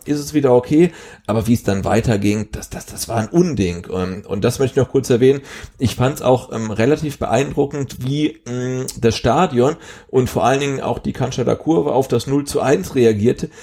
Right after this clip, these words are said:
nämlich irgendwie gar nicht, ne? Also es war kurz still, alle haben sich geschüttelt und dachten, okay, da müssen wir halt zwei schießen, um zu gewinnen. Aber es wurde ja nicht gepfiffen, es wurde nicht gemurrt. Man hat gedacht, okay,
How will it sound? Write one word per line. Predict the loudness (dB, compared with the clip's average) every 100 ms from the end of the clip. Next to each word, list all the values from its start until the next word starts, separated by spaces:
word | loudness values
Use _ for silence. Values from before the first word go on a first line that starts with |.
| -8
nämlich | 0 0 0 0
irgendwie | 2 2 0 -8 -8 -8 -10 _
gar | -2 0 0
nicht, | -2 -6
ne? | -6 -6 -2
Also | 2
es | 2 4
war | 2
kurz | 2 4 4 4
still, | 2 6 6 2 -10 _ _ 0
alle | 2
haben | 2 0
sich | -4 -2
geschüttelt | 0 2 2 -2 -4
und | -6 0
dachten, | 0 0 -8 -10 _ _ _ _ -2
okay, | -2 2 0 0 -2
da | 0
müssen | 0 2
wir | 2
halt | 2
zwei | 2 2
schießen, | 2 -2 -2
um | -6
zu | -4
gewinnen. | -4 -2 -4 -4
Aber | 0 2 2 0 -18 -8
es | -4
wurde | -2 0
ja | -2
nicht | -4 -6
gepfiffen, | -4 0 0 0
es | -8 -2
wurde | -4
nicht | -4 -4
gemurrt. | -2 0 4 4 4 -14 -2
Man | 0
hat | 2
gedacht, | 0 -2
okay, | 2 4 4